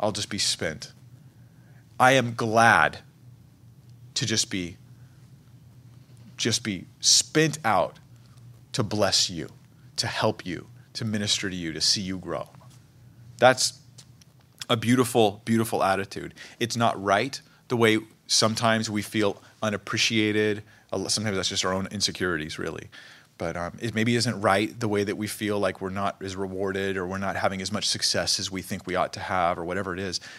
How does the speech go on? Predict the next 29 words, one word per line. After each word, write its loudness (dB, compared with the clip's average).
But 0
there's 4
this 0
great 2
attitude 0
where -4
we -2
just -4
do -4
it -4
anyways -6
because 0
our 4
reward -2
is -8
with -12
Christ -4
and -8
because -4
our -2
example -4
is -6
Christ -6
who -6
did -8
that. -10
Who -6
did -4
that. -6